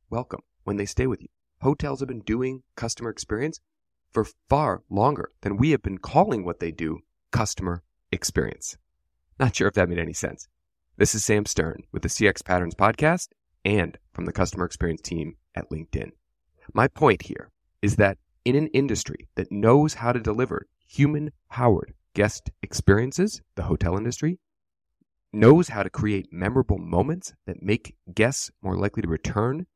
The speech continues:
to that hotel or at least to that chain, that is an industry that the rest of us can learn from. And that's what we're gonna do today. This is why I asked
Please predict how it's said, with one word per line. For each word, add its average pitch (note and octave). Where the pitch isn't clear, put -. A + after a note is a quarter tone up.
to -
that F2+
hotel G2+
or F2
at D#2
least G2
to A2
that F#2+
chain, D3
that A#2+
is G#2
an G2
industry B2+
that -
the F2+
rest F2
of F2
us F2+
can B2
learn F3
from. -
And G#2
that's D3+
what B2+
we're G#2
gonna G#2
do F#2+
today. -
This A#2
is C#3+
why A#2+
I F#2+
asked G#2